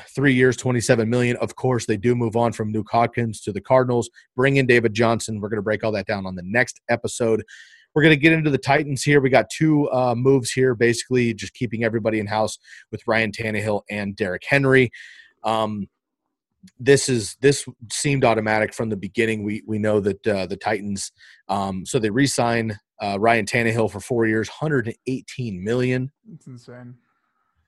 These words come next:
Speaker 1: Uh, then they go and, uh, franchise tag Derrick Henry, of course, at twelve and a half. This makes a lot of sense for the Titans. Um, I know Derrick Henry's pissed. I would be too. Uh, Ryan Tannehill, terribly overpaid, in my opinion.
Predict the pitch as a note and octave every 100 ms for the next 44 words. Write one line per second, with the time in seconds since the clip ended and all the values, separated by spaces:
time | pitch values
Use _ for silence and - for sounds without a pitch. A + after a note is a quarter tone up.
0 | _ - A2+ A2 B2 A#2+ A2 A#2 A2+ A2
1 | A2+ A2+ A2 G#2+ - G#2+ G2 C3+ A#2+ B2
2 | A2 - A#2 G#2+ F#2+ A2+ G#2+ - B2 A2+
3 | A2+ A2 F#2 - A#2 A2 G2+ - G#2+ F#2+
4 | - - G#2+ G#2+ G2 A2 G2+ - A2 G#2
5 | G#2 - _ - - _ _ _ C#3+ C#3+
6 | C#3+ C3 - - - _ A#2+ A#2 A#2+ A2
7 | B2 A#2 - F#2+ - C3 E3+ F#3+ F#3 -
8 | G#2+ G#2 G#2+ G#2+ G2+ G#2+ - A#2 A2 G2
9 | A#2+ A#2 - G#2+ G#2+ G2 G2+ - B2 A#2
10 | A#2 - _ G#2 G2+ G#2 A2+ G2 A#2+ A2+
11 | G#2+ G#2 G2 C#3 B2+ A2+ G#2+ G#2 G2+ -
12 | A2 A2 - - A2 G2+ G2+ - E3 D#3+